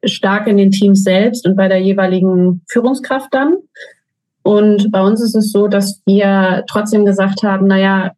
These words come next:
jetzt, da wir wieder auf den Campus kommen können, braucht es halt auch gemeinsame Tage einfach für,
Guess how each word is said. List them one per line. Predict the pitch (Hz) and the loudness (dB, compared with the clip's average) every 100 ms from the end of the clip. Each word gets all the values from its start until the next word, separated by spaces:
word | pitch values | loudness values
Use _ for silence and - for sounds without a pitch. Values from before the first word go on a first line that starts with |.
| - - - - | -10 -8 -6 -4
jetzt, | - 190 196 - | 0 0 -2 -4
da | 196 | -2
wir | 196 | 0
wieder | 190 190 | 0 0
auf | 185 | 0
den | 190 | 0
Campus | 196 202 196 196 | 2 2 0 -2
kommen | - 190 196 | -2 0 0
können, | 202 202 220 240 240 - _ _ | 0 2 4 2 0 -6 _ _
braucht | - 185 233 233 | -4 -2 -2 -2
es | 240 - | -2 0
halt | 196 190 | -2 -2
auch | 175 - | -4 -2
gemeinsame | 185 185 196 196 185 180 | 0 0 2 2 0 -2
Tage | - 196 196 196 | -2 -2 0 -2
einfach | - 185 196 196 | -2 -4 -4 -6
für, | - 208 202 190 185 185 - - | -4 0 2 2 2 0 -2 -4